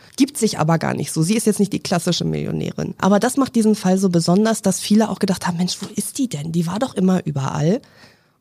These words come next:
Und ihr Auto, ein super auffälliger Jaguar, wurde dann auch in Hamburg gefunden.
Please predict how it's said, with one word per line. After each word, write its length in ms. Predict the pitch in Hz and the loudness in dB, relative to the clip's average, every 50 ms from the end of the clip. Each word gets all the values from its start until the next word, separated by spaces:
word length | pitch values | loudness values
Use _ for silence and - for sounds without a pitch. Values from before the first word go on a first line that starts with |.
| _ | _
Und 480 | - 185 190 190 190 190 190 190 196 - - | -2 0 2 2 2 2 0 0 -2 -4 -2
ihr 220 | - 175 - - - | -2 -2 0 0 0
Auto, 420 | 185 202 240 - - 269 254 254 | 0 0 0 -2 -4 -4 -4 -2
ein 140 | 254 233 208 | -2 -2 0
super 340 | 180 196 208 202 214 202 - | 0 0 0 0 0 0 -2
auffälliger 400 | 190 185 - 196 190 180 175 170 | -2 -2 -2 -2 0 2 2 2
Jaguar, 640 | 165 160 151 151 175 202 220 226 233 233 233 208 185 | 2 2 0 0 0 0 2 2 2 2 0 0 2
wurde 240 | 190 208 202 208 | 2 2 4 4
dann 220 | 190 190 185 180 - | 2 2 2 0 0
auch 180 | - 175 - | -2 -4 -2
in 140 | 175 175 160 | -2 -2 0
Hamburg 280 | 160 165 180 202 233 233 | 0 0 0 0 -2 -4
gefunden. 580 | - 233 - - 233 226 226 - 240 262 320 | -6 -8 -6 -4 -2 -2 -2 -2 -4 -4 -6